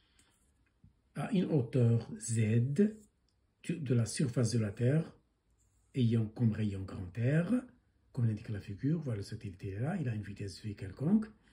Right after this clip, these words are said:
Cherchons l'équation différentielle qui régit le mouvement du satellite à l'altitude Z à un instant T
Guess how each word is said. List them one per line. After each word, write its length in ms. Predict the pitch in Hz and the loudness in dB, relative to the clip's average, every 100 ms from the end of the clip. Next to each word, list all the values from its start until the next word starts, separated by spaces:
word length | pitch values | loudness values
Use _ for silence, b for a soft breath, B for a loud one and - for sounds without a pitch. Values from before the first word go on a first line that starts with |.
| b b b b b | b b b b b
Cherchons 420 | - 196 - 151 | 6 6 8 8
l'équation 540 | 220 220 156 123 131 | 8 8 2 2 2
différentielle 640 | 143 147 117 117 - 151 - | 4 2 2 0 2 -2 2
qui 160 | 160 | 4
régit 460 | 123 123 117 180 214 | 4 4 4 2 2
le 120 | 151 151 | 6 10
mouvement 580 | 160 135 135 175 233 b b b b - | 10 6 2 2 0 b b b b -10
du 240 | 156 123 123 | -2 0 2
satellite 580 | 190 165 127 165 220 - | 2 6 6 6 4 2
à 80 | 147 | 2
l'altitude 760 | 135 123 135 - 226 220 294 - b b | 4 2 0 8 8 8 4 0 b b
Z 140 | 120 120 113 107 - | 2 6 6 4 -2
à 120 | 156 151 | -4 2
un 160 | 135 | 4
instant 320 | 131 123 156 | 4 2 0
T 360 | 143 247 247 | 2 4 4